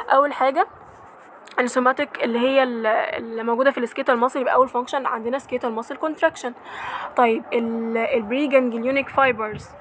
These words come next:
كلها يبقى ترانسميشن للنيرف امبلس عند الاوتونوميك جانجليا.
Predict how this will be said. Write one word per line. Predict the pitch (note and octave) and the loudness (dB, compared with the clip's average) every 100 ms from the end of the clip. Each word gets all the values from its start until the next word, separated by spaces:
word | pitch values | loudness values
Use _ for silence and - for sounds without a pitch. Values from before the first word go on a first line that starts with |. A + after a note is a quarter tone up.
| - | -6
كلها | C4+ B3+ B3 B3 E4 - - - | -2 -2 0 2 0 0 -16 -2
يبقى | B3+ - - | 0 2 2
ترانسميشن | C4 C4 A#3+ B3+ C#4+ B3 | 4 2 2 -4 -2 -2
للنيرف | A3+ B3+ B3 | 0 0 0
امبلس | B3 A#3+ C#4+ C#4+ | -2 0 0 0
عند | A3 A#3+ | -2 -2
الاوتونوميك | C4 A#3+ A#3 A#3+ C4+ | -2 -4 -4 -4 -2
جانجليا. | C#4 D4 C4 B3 | -2 -2 -4 -6